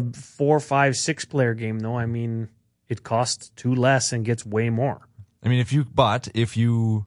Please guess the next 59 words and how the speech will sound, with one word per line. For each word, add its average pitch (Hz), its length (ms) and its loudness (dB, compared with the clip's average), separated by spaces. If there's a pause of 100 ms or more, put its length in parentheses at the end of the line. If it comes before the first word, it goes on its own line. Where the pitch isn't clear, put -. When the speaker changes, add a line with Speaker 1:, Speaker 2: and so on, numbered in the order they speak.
Speaker 2:
when 120 140 2
given 147 280 2
the 117 140 4
option 110 300 2
of 95 120 -2
playing 98 340 0
Damnation 95 800 -2
or, 87 380 -2
uh, 80 340 -2 (600)
it 107 60 2
has 123 180 2
Corona 127 420 2
on 120 200 2
it, 117 180 0
it 104 140 -2
kills 127 280 2
all 123 160 4
of 87 180 -4
their 95 240 0
stuff 123 440 0
and 101 120 0
leaves 104 220 0
yours 104 200 0
alone. 101 480 0
Decree 117 340 -2
of 98 100 -6
Pain? 127 460 0 (480)
Decree 107 140 4
Speaker 1:
That's 120 100 6
Speaker 2:
of 113 80 2
Speaker 1:
one 170 140 8
Speaker 2:
Pain? 160 60 4
Speaker 1:
of 127 40 -2
them, 123 180 2
yeah. 135 180 2 (100)
Speaker 2:
Yeah. 120 260 2 (380)
Like, 104 120 -8
when 110 300 0
left 117 280 0
with 104 140 -2
an 92 80 0
option, 92 360 -2
like, 85 140 -6
you 92 80 -6
always 107 320 0
play 101 180 -2
the 92 100 0
one 92 180 2
that 87 140 -2
leaves 87 240 -2
your 87 200 2
stuff 90 320 -2
alive, 80 440 -2
right? 85 240 -2 (200)
So - 160 -6
in 85 100 0
that 107 220 -2
way, 82 220 -4
Hex - 580 -6